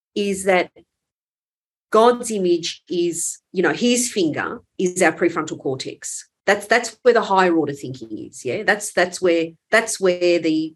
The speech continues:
the big, the big shine is, yeah? Our amygdala is us. When we build resilience,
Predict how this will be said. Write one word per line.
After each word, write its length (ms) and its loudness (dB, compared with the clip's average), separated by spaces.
the 100 0
big, 460 -4
the 60 0
big 280 -6
shine 420 0
is, 160 -12
yeah? 200 -2
Our 220 6
amygdala 720 2
is 520 -4
us. 540 0
When 640 2
we 240 0
build 320 -2
resilience, 1040 -4